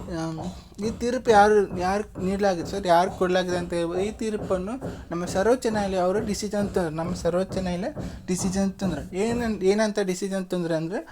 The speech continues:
ನಮ್ಮ ಪ್ರಸ್ತಾವನೆ, ನಮ್ಮ ಪ್ರಸ್ತಾವನೆ ಇತ್ತಲ್ಲ, ಆ ಪ್ರಸ್ತಾವನೆ ಸಂವಿಧಾನದ ಭಾಗವಾಗಿದೆ ಅಂತ ತೀರ್ಪು ನೀಡಿತು.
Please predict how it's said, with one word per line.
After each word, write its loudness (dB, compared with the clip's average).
ನಮ್ಮ -4
ಪ್ರಸ್ತಾವನೆ, -2
ನಮ್ಮ -2
ಪ್ರಸ್ತಾವನೆ -4
ಇತ್ತಲ್ಲ, -4
ಆ -8
ಪ್ರಸ್ತಾವನೆ -2
ಸಂವಿಧಾನದ -2
ಭಾಗವಾಗಿದೆ 4
ಅಂತ -2
ತೀರ್ಪು -4
ನೀಡಿತು. -4